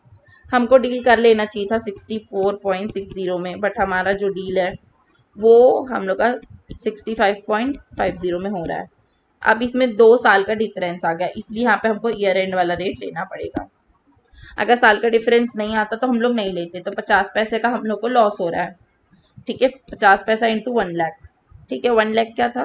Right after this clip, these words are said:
वन लाख का अपन वन lakh dollar का सामान खरीदेंगे, देखो यहाँ से लाए। ठीक, तो हमारा answer हो जाएगा फिफ्टी थाउजेंड का loss। जो loss रहता है वो हमेशा debit होता है पीएल account में, तो आप debit कर दीजिएगा।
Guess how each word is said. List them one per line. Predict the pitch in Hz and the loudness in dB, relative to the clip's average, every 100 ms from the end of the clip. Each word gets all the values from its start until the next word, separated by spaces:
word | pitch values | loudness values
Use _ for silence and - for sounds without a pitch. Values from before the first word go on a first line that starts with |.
| 320 | -2
वन | 226 | -2
लाख | 202 202 | 0 0
का | 208 | 0
अपन | 214 226 226 | 0 -2 -2
वन | 202 | -2
lakh | 202 196 | -2 -2
dollar | 202 185 190 | 0 0 -2
का | 190 | -4
सामान | 233 202 185 196 | -6 -4 -6 -6
खरीदेंगे, | 233 170 165 165 165 | -6 -6 -6 -6 -6
देखो | 160 - | -10 -10
यहाँ | 180 175 | -10 -10
से | 165 | -10
लाए। | 170 - - | -10 -10 -10
ठीक, | - - _ _ _ _ _ _ _ _ _ _ _ _ _ _ _ - _ _ - - | -12 -12 _ _ _ _ _ _ _ _ _ _ _ _ _ _ _ -20 _ _ -16 -2
तो | 277 | 2
हमारा | 269 247 | 4 4
answer | 226 208 220 | 4 2 -2
हो | |
जाएगा | 208 240 | 2 2
फिफ्टी | 262 240 226 | 2 -2 -2
थाउजेंड | 226 202 208 | 0 0 0
का | 214 | 2
loss। | 220 185 170 - - _ _ - - _ _ _ - | 4 4 0 -4 -18 _ _ -20 -20 _ _ _ -6
जो | 208 | -2
loss | 190 185 196 220 | 2 2 2 2
रहता | 214 214 | 2 2
है | |
वो | 220 | 0
हमेशा | 208 190 - | -2 -4 -2
debit | 185 170 202 226 | -2 -2 -2 -2
होता | 226 | -2
है | 226 | -2
पीएल | 226 214 208 | 0 2 2
account | 208 220 202 | 0 -2 -2
में, | 170 | -6
तो | 175 | -8
आप | 190 | -8
debit | 170 196 190 | -8 -8 -6
कर | 220 | -6
दीजिएगा। | 208 196 190 185 190 | -6 -8 -6 -6 -8